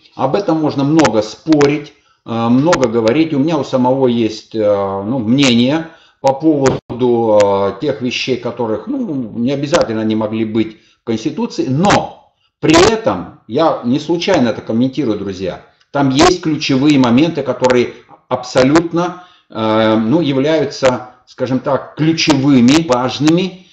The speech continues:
И только благодаря им, э, государство, э, как бы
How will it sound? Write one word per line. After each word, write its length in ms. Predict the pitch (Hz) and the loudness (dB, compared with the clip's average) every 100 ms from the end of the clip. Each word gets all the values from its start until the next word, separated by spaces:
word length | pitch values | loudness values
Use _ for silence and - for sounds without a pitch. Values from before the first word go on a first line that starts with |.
| _ _ | _ _
И 500 | - 143 147 139 135 - | 0 4 6 4 2 2
только 300 | 180 175 147 | 2 2 0
благодаря 600 | 156 160 160 156 156 156 | 0 2 2 2 2 2
им, 440 | 151 180 185 - | 2 2 -2 -6
э, 180 | 123 117 | -6 -4
государство, 1120 | 110 135 139 120 143 151 - 143 143 139 - 117 | -2 -2 -2 -2 -2 -2 -8 -4 -2 -4 -8 -10
э, 500 | 107 104 104 - - _ _ _ _ _ - | -6 -4 -6 -10 -18 _ _ _ _ _ -6
как 320 | 127 117 104 | -4 -4 -2
бы 380 | 117 120 - | 2 2 0